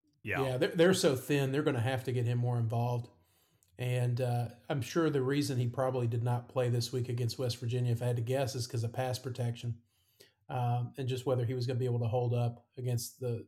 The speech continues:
Speaker 2: pass rushers of West Virginia and as much as, or excuse me, Pittsburgh, as much as they like to get after the quarterback. But, uh, every time Josh Heupel talks about Dylan Sampson, he just raves about him. He, he gushes over him. So I think he's gonna, uh,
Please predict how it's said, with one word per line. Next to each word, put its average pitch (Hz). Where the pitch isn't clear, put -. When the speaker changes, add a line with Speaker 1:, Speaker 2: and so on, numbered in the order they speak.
Speaker 2:
pass 123
rushers 117
of 110
West 117
Virginia 117
and 110
as 110
much 120
as, 107
or 127
excuse 117
me, 117
Pittsburgh, 117
as 110
much 123
as 117
they 123
like 120
to 117
get 120
after 117
the 113
quarterback. 117
But, 151
uh, 131
every 180
time 175
Josh 143
Heupel 156
talks 143
about 123
Dylan 117
Sampson, 123
he 131
just 131
raves 120
about 101
him. 95
He, 139
he 127
gushes 120
over 110
him. 107
So 127
I 147
think 147
he's 147
gonna, 127
uh, 127